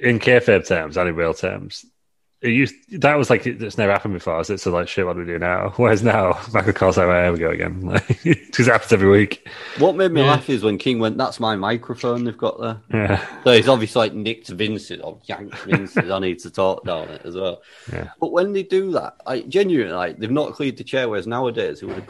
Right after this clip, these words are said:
Speaker 2: cleared the chair, wouldn't they? Cleared the desk and everything. This just looks so much more rugged round
Speaker 1: Yeah,
Speaker 2: there.
Speaker 1: I'm sure,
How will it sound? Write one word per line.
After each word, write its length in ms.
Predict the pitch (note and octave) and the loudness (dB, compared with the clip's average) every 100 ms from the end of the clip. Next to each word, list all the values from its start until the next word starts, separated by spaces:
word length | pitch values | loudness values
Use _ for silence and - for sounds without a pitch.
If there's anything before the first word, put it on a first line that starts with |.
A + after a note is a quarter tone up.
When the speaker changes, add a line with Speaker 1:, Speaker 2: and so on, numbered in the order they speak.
| _ | _
Speaker 2:
cleared 160 | G#2 | -16
the 60 | G2 | -14
chair, 300 | - F#2+ F2 | -6 -2 -2
wouldn't 180 | F#2 F2+ | -2 -6
they? 60 | |
Cleared 320 | - G2 G2+ F#2+ | -8 -4 -4 -4
the 60 | |
desk 340 | F2 G2+ - - | -6 -6 -6 -10
and 100 | F#2+ | -8
everything. 340 | G2 - D2+ | -8 -10 -12
This 200 | G2 - | -12 -12
just 200 | - - | -14 -12
looks 140 | - - | -14 -8
so 160 | A#2 | -6
much 200 | G#2+ - | -6 -8
more 300 | A2 G#2 F#2+ _ _ - _ _ | -6 -6 -6 _ _ -20 _ _
rugged 540 | F2+ G2 G2 G2 - _ | -8 -4 -2 -4 -8 _
round 220 | F#2 F2 F#2+ | -6 0 4
Speaker 1:
Yeah, 300 | A2 A2 F#2 | 6 6 4
Speaker 2:
there. 100 | E2 | 0
Speaker 1:
I'm 120 | A2 | 0
sure, 280 | - C#3+ | 6 8